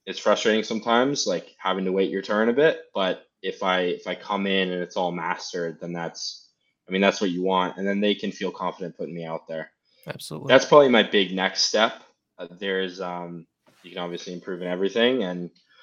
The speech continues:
Speaker 1: uh, even some of my strengths, like, I consider myself quite good over the breakdown, and even that,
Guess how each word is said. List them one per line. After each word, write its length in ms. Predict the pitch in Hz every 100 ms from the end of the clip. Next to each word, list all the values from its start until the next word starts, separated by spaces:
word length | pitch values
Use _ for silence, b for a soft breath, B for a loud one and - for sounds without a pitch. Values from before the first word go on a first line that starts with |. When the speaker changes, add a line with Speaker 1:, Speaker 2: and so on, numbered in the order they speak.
| b b _ -
Speaker 1:
uh, 320 | 87 90 87
even 500 | 101 104 104 101 98
some 200 | 92 113
of 80 | 104
my 80 | 101
strengths, 480 | 92 - 92 85 -
like, 180 | 87 82 B B B -
I 180 | 95
consider 340 | 87 95 - 95
myself 340 | 90 - 87
quite 240 | - 90 -
good 100 | 90
over 160 | 87
the 80 | 87
breakdown, 720 | 82 95 92 101 101 107 107 - -
and 400 | 87 87 87 85 _ _
even 280 | 107 101 98
that, 200 | 90 87